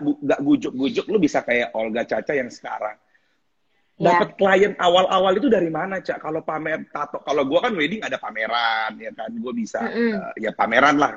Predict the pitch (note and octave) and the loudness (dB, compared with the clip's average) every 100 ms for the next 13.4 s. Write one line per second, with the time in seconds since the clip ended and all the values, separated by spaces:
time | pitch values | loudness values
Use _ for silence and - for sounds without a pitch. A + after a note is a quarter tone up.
0 | - G#2+ G#2+ G#2 - - - - D3 D3 | -8 -10 -8 -10 -10 -18 -16 -8 -2 0
1 | C3+ G3 C#4 A#3 - - B2+ - A#2+ - | 2 0 0 -4 -8 -18 -10 -6 -6 -8
2 | - - A2+ - - - A#2+ G#2 F3+ F#3+ | -8 -6 -6 -8 -10 -6 -4 -2 -2 -2
3 | A2+ C#3 G3+ F#3 - A2 G#2+ A2+ A2 - | -2 -4 -6 -6 -6 -8 -8 -8 -10 -12
4 | _ _ _ _ _ _ _ _ _ _ | _ _ _ _ _ _ _ _ _ _
5 | _ _ _ - A#3 G#3+ A3 C4+ E4 C4+ | _ _ _ -6 -2 0 0 0 -2 -2
6 | A3+ G#3 - B3 C#4 E4 A#3+ B3 B3 D4 | -4 -4 -2 0 0 0 0 -2 2 4
7 | D4+ C#4+ A#3 G3 F3+ E3 G#3+ D#4+ D#4 B3+ | 6 4 0 -12 -6 0 0 0 -2 0
8 | A3 G3+ - - F#3 F3+ F3+ F#3 F#3 G3+ | 4 4 2 -8 -10 -8 -4 -2 0 0
9 | G#3 G3+ G3 G3 F#3 G3 F#3+ G3 G3 F#3+ | -2 -2 -4 -4 -2 -2 -2 -4 -6 -4
10 | G3 G3 G3 F#3+ F#3 G3 B3+ C4 A3 G#3 | -2 -2 -4 -6 -6 -8 -4 -2 -2 -2
11 | G3+ G3+ G3+ G3 A#3 - - - G3 G3+ | -2 -2 -4 -2 -4 -4 -8 -8 -10 0
12 | A3 A#3+ A3 G3+ G3 F#3+ G3 G3 A3+ C4 | 0 0 -6 -4 -2 -2 -4 -8 -8 -8
13 | B3+ A3 A#3+ C4+ | -6 -6 -4 -2